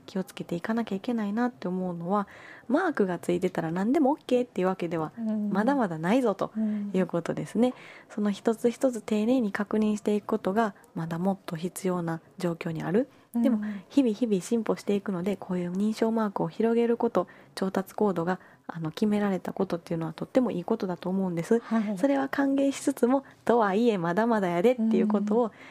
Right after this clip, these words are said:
Speaker 1: みんなで分かって背中を押していけるような、そんなことが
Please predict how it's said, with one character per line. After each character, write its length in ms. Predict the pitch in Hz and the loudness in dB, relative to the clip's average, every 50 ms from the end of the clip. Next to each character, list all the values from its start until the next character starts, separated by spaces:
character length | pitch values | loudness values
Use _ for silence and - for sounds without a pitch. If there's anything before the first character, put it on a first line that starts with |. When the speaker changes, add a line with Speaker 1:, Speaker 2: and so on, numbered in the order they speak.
| - - - | -16 -8 -4
Speaker 1:
み 140 | 170 170 170 | -4 -4 0
ん 60 | 175 | 0
な 120 | 214 254 | 2 2
で 160 | 240 208 175 175 - | 2 2 0 -2 -4
分 80 | 190 190 | -6 -4
か 140 | - 170 | -4 -6
っ 40 | 165 | -6
て 320 | - _ _ - 240 233 - - - - - - - | -8 _ _ 2 2 2 0 -6 -20 -20 -20 -20 -8
背 160 | - - 160 | -6 -4 -4
中 260 | 160 160 165 - 214 | -4 -4 -2 -2 0
を 100 | 185 - | 0 0
押 80 | 190 185 | -2 -2
し 60 | - | -2
て 140 | - 202 196 | -2 -2 -2
い 60 | 190 | -2
け 120 | - 202 | 0 0
る 80 | 196 202 | 0 2
よ 120 | 190 170 | 0 0
う 40 | 170 | -2
な、 160 | 170 196 214 - - - _ _ | -4 -4 -6 -8 -12 -20 _ _
そ 140 | - - 254 | -2 0 0
ん 80 | 247 | 0
な 100 | 240 240 | 0 -2
こ 160 | 233 - 247 233 | -2 -4 -4 -2
と 160 | - 208 185 | 0 -2 -2
が 160 | 175 160 | -2 -4